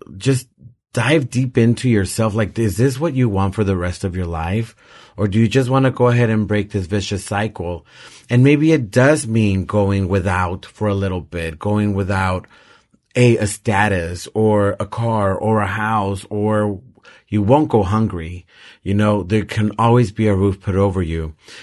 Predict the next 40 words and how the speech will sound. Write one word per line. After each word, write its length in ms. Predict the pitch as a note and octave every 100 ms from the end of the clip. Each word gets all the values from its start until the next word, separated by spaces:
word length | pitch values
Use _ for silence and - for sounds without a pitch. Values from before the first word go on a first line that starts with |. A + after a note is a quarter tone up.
| -
There's 220 | A2 G#2+ -
actually 600 | A2 A2 - C3+ B2+ A#2
people 560 | G#2 G#2+ F#2+ G#2+ G2
that, 400 | F2+ F#2 F#2 - G2
um, 540 | F#2 F2 E2+ D#2+ D2 _ _ _ -
that 100 | A#2
you 140 | A2+
can 240 | A#2+ A2 G#2
go 220 | A2 A#2
to. 220 | A2 G2+
Like, 220 | F#2+ F#2+ G#2
if 120 | G2+
you're 340 | A2+ A#2+ A2+ - - - -
somewhere 440 | - B2+ C#3 B2+
in 80 | G#2
Houston, 560 | F#2+ A2+ A#2+ - G2 G2
I 180 | G#2+ A2+
know 200 | A2 A2
that 220 | G#2+ G#2
there's 200 | G2+ F#2
a 60 |
lot 240 | G2 F#2+ F#2+
of 140 | F2+
different 320 | G#2 G2 G2 F#2
homes 320 | F#2+ F#2+ F#2+
that 140 | G2
help, 440 | F#2+ F#2+ F#2 F#2 _ _ - - _
uh, 240 | G2+ F#2+ F2
women. 600 | F#2+ A2+ C#3 E2+ D#2+ D#2+ _ - -
And 140 | G#2+ A2+
all 120 | C3+
you 100 | D#3
have 120 | D3
to 80 | C3
do 160 | B2 C3
is 120 | B2
do 180 | B2 A#2+
a 100 | A#2
little 180 | G#2+ G2+
research. 480 | A#2 G#2 G2 F2